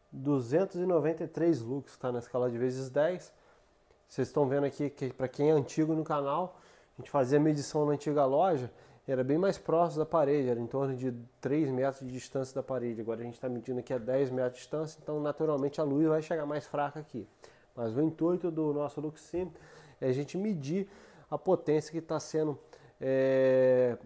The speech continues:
ganha, né? O quanto que a gente vai ganhar com o nosso projeto que a gente vai montar. Então vamos pegar o parâmetro aqui do alto original, duzentos e noventa e um lux nessa distância, e vamos ver se vai melhorar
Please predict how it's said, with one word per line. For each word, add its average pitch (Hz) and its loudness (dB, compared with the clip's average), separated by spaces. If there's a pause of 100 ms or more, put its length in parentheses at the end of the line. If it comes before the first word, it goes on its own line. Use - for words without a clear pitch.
(140)
ganha, 165 8
né? 135 -2
O 127 -14 (160)
quanto 156 -2
que 170 -2
a - 0
gente 165 -6
vai 160 6
ganhar 160 0 (180)
com 123 -2
o - -4
nosso 123 -2
projeto 120 -2
que - -8
a 120 -4
gente 120 -12
vai 123 -4
montar. 127 -8
Então 139 -8
vamos 151 0
pegar 139 2
o 135 4
parâmetro 135 2
aqui 131 -6
do 156 0
alto 156 4
original, 202 -2 (880)
duzentos 160 4
e - -2
noventa 170 0
e - 4
um 185 6
lux 220 -4
nessa 143 4
distância, 196 -6 (520)
e 143 -6
vamos 151 2
ver 143 4
se 147 -6
vai 139 2
melhorar 123 2